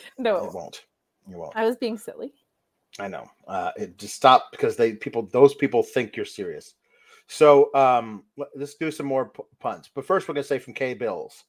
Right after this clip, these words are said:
Speaker 2: "Thank you, Kate and Alex, for everything you do. I'm done with W W E for the time being, outside of the S G S, 'cause it just feels dirty to me now 'cause of everything going on. I know it's been talked about to death. Just wanted to show my appreciation to you two.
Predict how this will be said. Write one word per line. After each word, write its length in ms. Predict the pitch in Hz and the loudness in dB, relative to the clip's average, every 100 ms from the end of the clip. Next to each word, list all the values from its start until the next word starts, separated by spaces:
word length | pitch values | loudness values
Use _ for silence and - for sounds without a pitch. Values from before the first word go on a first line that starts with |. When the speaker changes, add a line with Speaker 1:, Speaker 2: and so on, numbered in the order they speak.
| _ _ _ _ _ - | _ _ _ _ _ 2
Speaker 2:
"Thank 240 | 208 208 | 2 2
you, 80 | 226 | -2
Kate 200 | 196 170 | 2 4
and 80 | 175 | 4
Alex, 220 | 175 170 | 2 0
for 60 | |
everything 260 | 151 165 160 | -4 -4 -6
you 80 | 151 | -6
do. 320 | 135 139 135 | -4 -2 -2
I'm 160 | 127 113 | -4 0
done 180 | 147 | 0
with 140 | 156 151 | 2 2
W 180 | 139 139 | 2 2
W 300 | 127 131 127 | 0 -2 -6
E 80 | |
for 120 | 123 123 | -8 -10
the 60 | |
time 300 | 120 123 123 | -6 -6 -4
being, 320 | 113 120 117 | -8 -10 -8
outside 260 | 117 120 120 | -8 -4 -4
of 40 | 110 | -2
the 140 | 107 | -4
S 100 | 107 | -6
G 200 | - 101 | -8 -10
S, 320 | 85 - - _ _ _ _ _ | -10 -14 -20 _ _ _ _ _
'cause 140 | 156 139 | -4 -2
it 20 | |
just 180 | 175 - | -4 -2
feels 220 | 170 117 | -2 2
dirty 280 | 110 156 151 | 4 6 4
to 80 | |
me 140 | 143 139 | 0 -2
now 220 | 131 127 | -2 -4
'cause 120 | 117 | -4
of 60 | 123 | -6
everything 260 | 127 127 | -4 -4
going 240 | 120 120 117 | -4 -6 -4
on. 240 | 110 110 | -4 -4
I 60 | 110 | -4
know 140 | 127 | -6
it's 80 | 120 | -6
been 180 | 131 120 | -8 -4
talked 280 | - 123 - | 0 0 0
about 220 | 120 117 | -2 -2
to 80 | 101 | -6
death. 360 | 123 117 - - | -2 -2 -2 -12
Just 140 | - | -12
wanted 140 | 123 | -10
to 60 | 113 | -6
show 140 | 131 | -6
my 120 | 117 113 | -4 -6
appreciation 600 | 117 113 110 101 - _ | -8 -12 -12 -14 -18 _
to 100 | - | -18
you 200 | 101 104 | -12 -12
two. 280 | 101 80 | -12 -14